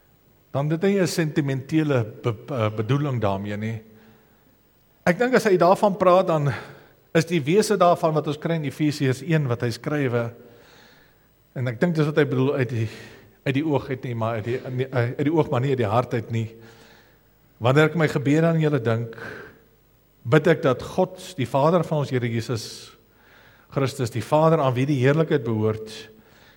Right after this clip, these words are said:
dis sy Gees aan julle die wysheid sal gee om so openbaar dat julle hom werklik kan ken. Ek bid dat hy julle geestesoë so verhelder dat jy kan weet watter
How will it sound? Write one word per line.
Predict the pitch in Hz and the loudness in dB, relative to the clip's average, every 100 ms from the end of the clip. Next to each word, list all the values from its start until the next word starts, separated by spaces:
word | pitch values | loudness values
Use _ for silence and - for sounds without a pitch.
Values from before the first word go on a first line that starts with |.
| _ | _
dis | 147 139 | 0 0
sy | 165 | -2
Gees | - 214 185 | 0 0 0
aan | 170 | 0
julle | 165 165 | 0 0
die | 156 139 | 0 2
wysheid | 139 151 165 - | 2 0 -4 -2
sal | 160 | -2
gee | - 143 | 0 -2
om | 127 - | -2 -2
so | 175 196 | -2 -2
openbaar | 190 165 151 120 120 | 0 -4 0 2 2
dat | 113 | 0
julle | 123 120 | -2 -2
hom | |
werklik | 107 107 110 151 | -2 -4 -6 -8
kan | 135 123 | -8 -8
ken. | - 131 120 - - - - - | -10 -14 -14 -18 -20 -20 -20 -2
Ek | 175 143 | 0 4
bid | 226 | 6
dat | 208 | 6
hy | 196 180 | 6 6
julle | 170 165 | 4 4
geestesoë | 202 190 190 180 185 170 | 4 4 0 0 2 2
so | 190 - | 0 2
verhelder | 147 143 170 151 | 6 6 6 2
dat | |
jy | 139 | 0
kan | 156 127 | 0 2
weet | 170 143 | 0 0
watter | 143 139 | 0 -2